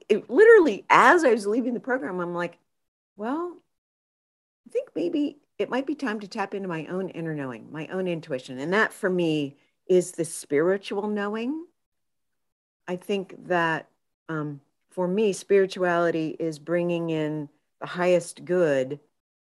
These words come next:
through my inner knowing, through what my body tells me, through, I'm,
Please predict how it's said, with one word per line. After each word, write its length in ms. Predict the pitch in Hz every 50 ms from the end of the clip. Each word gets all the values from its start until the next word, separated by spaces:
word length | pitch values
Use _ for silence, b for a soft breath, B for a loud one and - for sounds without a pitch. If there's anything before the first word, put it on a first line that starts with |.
| _ _ _
through 200 | - - 170 160
my 400 | 156 156 165 170 175 180 185 185
inner 280 | 180 180 175 170 160
knowing, 760 | 156 156 151 147 147 147 147 147 139 139 139 139 139 139 139 135 _ _ _ _ _ _ _ _
through 280 | 165 156 143 143 135 -
what 240 | - 170 165 165 -
my 120 | 190 165
body 380 | 156 147 156 151 147 147 151 143
tells 400 | - - 151 135 139 131 - -
me, 260 | 147 135 131 131 127
through, 300 | 131 _ - 147 131 - - _
I'm, 260 | 160 160 160 143